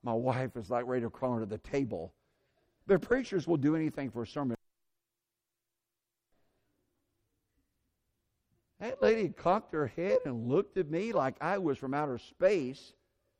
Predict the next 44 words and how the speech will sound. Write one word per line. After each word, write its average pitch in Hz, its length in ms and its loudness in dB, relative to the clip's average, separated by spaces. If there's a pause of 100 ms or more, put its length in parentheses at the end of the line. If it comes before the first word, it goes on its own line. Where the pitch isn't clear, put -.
(140)
and 143 140 -2
just 165 240 2
asked 170 260 -2
the 135 100 -2
dumbest 151 360 0
question 160 380 0
in 127 60 -4
the 139 60 -2
world, 180 300 2
which 180 340 0
would 175 200 -2
rank 151 260 -2
up 131 120 -2
there 123 220 2
pretty 117 300 -4
high 117 160 -2
with 107 140 -4
the 107 60 -4
dumb 101 180 -8
question. 95 420 -10 (680)
But 240 200 6
she 180 260 -4 (160)
kind 190 280 0
of 143 60 -8
chuckled 180 360 2
a 131 40 2
bit. 135 180 0
She - 140 -8
said, 127 220 -4 (280)
"You 226 180 -2
haven't 151 200 -2
been 180 160 -4
up 165 140 -12
very 120 160 -2
long, 113 240 -4
have 110 200 -6
you?" 95 160 -12 (1700)
And 208 100 4
walked 226 260 12
away. 240 400 8 (1400)
He 392 60 4
just 269 140 6
walked 254 240 10
away. 254 320 2